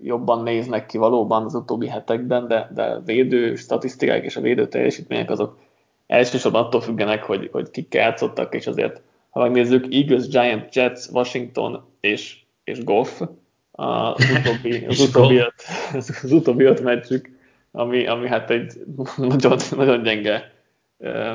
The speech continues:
Speaker 1: ötös offense oldalon, úgyhogy én azért, ö, még, még, ö, kivárnék ezzel a Seahawks defense-el, hogy, hogy mire is képesek, szerintem továbbra is egy gyenge egység lesznek a, a, a rájátszásban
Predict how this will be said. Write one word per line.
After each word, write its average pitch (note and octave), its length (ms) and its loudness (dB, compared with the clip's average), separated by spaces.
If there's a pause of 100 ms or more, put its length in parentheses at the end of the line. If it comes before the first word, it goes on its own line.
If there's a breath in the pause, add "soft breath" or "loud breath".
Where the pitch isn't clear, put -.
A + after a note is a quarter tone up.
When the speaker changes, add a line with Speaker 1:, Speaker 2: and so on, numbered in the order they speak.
Speaker 1:
ötös A2+ 340 -6
offense A2+ 380 -4
oldalon, A#2+ 580 -2 (260 soft breath)
úgyhogy B2 260 -6
én G#2+ 240 2
azért, A2 420 -2
ö, G#2+ 380 -2 (560)
még, G#2+ 520 -4
még, A2+ 420 -2
ö, A2 420 2
kivárnék G#2+ 480 2
ezzel - 280 -2
a - 260 -4 (120)
Seahawks B2 440 -2
defense-el, A#2+ 640 -4
hogy, A#2 220 -4
hogy - 360 -10 (600)
mire - 240 0
is - 120 0
képesek, B2+ 440 -2
szerintem B2 380 -8
továbbra B2 300 -2
is - 120 -6
egy - 140 -4 (680 soft breath)
gyenge G#2+ 400 0
egység A2+ 380 0
lesznek A#2 380 -2
a, G#2 180 0
a, - 360 -6
a F#2+ 60 -6
rájátszásban C3+ 1040 -2